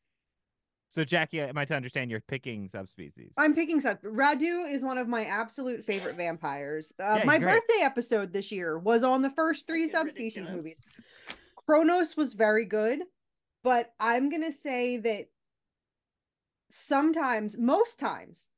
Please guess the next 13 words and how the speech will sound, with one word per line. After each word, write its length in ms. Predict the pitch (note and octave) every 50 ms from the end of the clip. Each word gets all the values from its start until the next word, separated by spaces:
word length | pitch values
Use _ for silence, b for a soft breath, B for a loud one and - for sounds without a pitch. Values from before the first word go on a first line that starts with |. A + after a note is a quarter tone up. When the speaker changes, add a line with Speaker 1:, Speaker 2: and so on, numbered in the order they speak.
| _ _ _ _
Speaker 2:
when 200 | G#3 G#3 A3+ A3+
I 180 | A3+ A#3+ C4+ D#4+
watch 340 | C4 C#4 B3+ B3 B3+ - B3+
a 80 | A#3
vampire 480 | G3 G#3+ G3+ G3 G3+ G#3 G3 F#3 F#3 F3+
movie, 480 | F3 E3+ E3 D#3 D#3 E3 D#3+ D#3+ D#3 b b b b b b b -
I 120 | B3 B3
think 360 | A#3+ - - C4+ D#4 E4+ D#4+ -
I 160 | B3+ C#4+ D4+
want 420 | C#4+ G#3+ A3 G#3+ G#3 A3+ C4+ - - _ _ _ _ _ _ _ _ _ _ _ _ -
a 100 | - A#3
more 420 | A3+ G#3+ G#3+ G#3+ G#3+ G#3+ G#3+ A#3+ A#3+
traditional 840 | - - C4 G3+ G#3 G#3 G#3 - A3 G#3 G3+ G3+ G#3 G#3+ A3+ G#3+